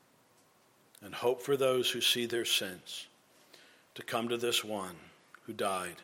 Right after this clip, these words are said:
and who rose and who pleads by the Spirit for people yet to come. Well, let's pray and let's ask God's blessing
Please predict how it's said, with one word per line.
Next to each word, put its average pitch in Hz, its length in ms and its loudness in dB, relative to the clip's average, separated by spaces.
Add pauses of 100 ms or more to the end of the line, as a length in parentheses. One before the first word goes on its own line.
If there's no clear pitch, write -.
(540)
and 101 120 -10
who 135 160 0
rose 101 580 0 (380)
and - 80 -16
who 110 80 -8
pleads 131 460 2
by 120 260 6
the 135 140 2
Spirit 113 540 -2 (760)
for 113 120 -10
people 113 360 -4
yet 107 240 -4
to - 80 -6
come. - 260 -10 (1000)
Well, 117 100 0
let's 131 140 4
pray 131 460 8
and 107 100 2
let's 110 180 -2
ask 117 240 2
God's 120 220 0
blessing 120 560 4